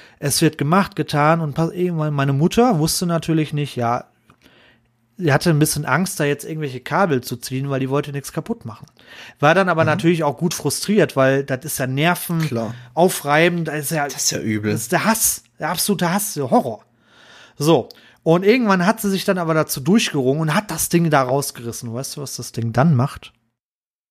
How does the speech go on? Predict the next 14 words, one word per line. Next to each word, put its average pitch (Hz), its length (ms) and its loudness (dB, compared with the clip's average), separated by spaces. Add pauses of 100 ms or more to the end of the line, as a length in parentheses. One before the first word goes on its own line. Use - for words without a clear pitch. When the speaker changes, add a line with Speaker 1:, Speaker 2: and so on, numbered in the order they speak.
(500)
Speaker 2:
Nee. 117 300 -6 (460)
Speaker 1:
Die 143 140 2
Stromversorgung 139 1000 2
ist - 280 -6
unterbrochen. 117 800 -6 (120)
Bitte 220 320 2
überprüfen. 202 880 0
<laughs> - 180 -4 (360)
Die 151 120 4
Stromversorgung 139 1120 2
ist - 420 -8
unterbrochen. 117 680 -6
Bitte 233 300 2
überprüfen. 190 800 -2